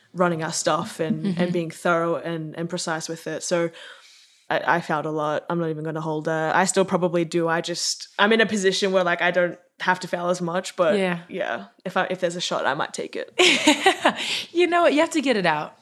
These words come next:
Speaker 2: honestly, at some
Speaker 1: <laughs>
Speaker 2: point. You did, every now and then just take one. But you come in freshman year, you help Virginia Tech to their first N C A A tournament appearance since two thousand six. That's a hefty
Speaker 1: Mm-hmm.
Speaker 2: time to be out of the tournament. And I think a lot of that comes from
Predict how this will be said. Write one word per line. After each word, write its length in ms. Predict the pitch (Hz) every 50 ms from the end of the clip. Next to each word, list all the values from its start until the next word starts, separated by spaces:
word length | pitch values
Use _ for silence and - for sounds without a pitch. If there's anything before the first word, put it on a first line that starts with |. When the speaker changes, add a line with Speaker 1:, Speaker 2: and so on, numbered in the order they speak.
| -
Speaker 2:
honestly, 500 | - 196 190 190 190 185 - 202 190 190
at 160 | 240 254 -
some 260 | - 277 277 269 196 180
Speaker 1:
<laughs> 120 | - 208
Speaker 2:
point. 280 | 202 202 202 196 190 -
You 120 | - 214
did, 180 | 185 208 226 208 - - - - -
every 200 | 233 233 226 226
now 160 | 214 196 190
and 80 | 190 185
then 100 | 175 165
just 180 | 175 180 -
take 260 | - - 175 165 170
one. 300 | 180 180 185 190 196 214 - - - - - - - - - -
But 460 | - 208 202 196 196 196 196 190 190 - _ -
you 140 | 196 208
come 220 | 202 - 240 254 262
in 280 | 226 202 196 214 - - - _ _
freshman 440 | - - 226 226 226 - 247 226
year, 340 | 202 180 165 156 151 160 180 _ _ _ -
you 100 | 196 190
help 260 | 196 208 214 214 -
Virginia 300 | 214 196 - 196 185 185
Tech 260 | 185 - 175 165 180 -
to 80 | -
their 120 | 190 185 180
first 360 | 185 185 180 185 185 - -
N 120 | - 175 170
C 140 | - 185
A 20 | 165
A 40 | 165
tournament 300 | - 180 170 165 160 165
appearance 320 | 165 - 165 151 151 -
since 280 | - 170 151 151 - - _ _
two 140 | - - 208
thousand 300 | 185 175 170 165 170 165
six. 340 | 147 - 165 - - - -
That's 200 | - 220 233 226
a 40 | 247
hefty 320 | 214 214 214 214 214 208
Speaker 1:
Mm-hmm. 120 | 196 190 196
Speaker 2:
time 300 | 175 165 156 156 156 -
to 80 | - 185
be 120 | 160 185 170
out 100 | 165 160
of 60 | 156
the 60 | 156
tournament. 480 | 151 - 175 165 156 151 151 151 - - - - - - - -
And 80 | -
I 40 | 185
think 180 | 175 196 180 180
a 40 | 180
lot 180 | 175 170 170
of 40 | 175
that 140 | 175 - -
comes 260 | - 185 175 170 -
from 400 | - 196 180 175 165 165 165 175